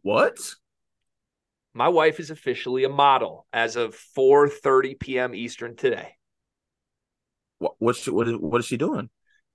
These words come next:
Speaker 2: Uh, little workforce, like, she got a cold email, like, two weeks ago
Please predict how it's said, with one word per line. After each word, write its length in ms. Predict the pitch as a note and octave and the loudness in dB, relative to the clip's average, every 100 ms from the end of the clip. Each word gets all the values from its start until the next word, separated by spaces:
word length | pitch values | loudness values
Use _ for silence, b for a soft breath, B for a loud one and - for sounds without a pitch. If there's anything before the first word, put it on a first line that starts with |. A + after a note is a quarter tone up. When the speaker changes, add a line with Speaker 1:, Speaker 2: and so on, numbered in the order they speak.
| _ - | _ 0
Speaker 2:
Uh, 400 | B2 A#2+ A#2 A#2 | 2 4 2 2
little 640 | C3 C#3+ C#3+ C3+ C3 - - | 2 4 4 4 2 -2 -8
workforce, 1000 | B2+ C3 D#3 D3+ - D3+ C#3+ C#3 - - | -2 4 4 2 -2 0 2 0 -4 -6
like, 160 | B2+ | -6
she 120 | - C#3+ | -4 0
got 140 | C#3+ | 0
a 60 | C3 | 0
cold 420 | - C3+ C#3 C3+ | -2 -2 -2 -4
email, 360 | B2+ B2+ D3 D3 | -12 -2 2 2
like, 160 | B2+ | 2
two 160 | - A#2+ | -2 -8
weeks 260 | A#2 A2+ D3+ | -8 -10 -4
ago 320 | E3 F#3 | 0 0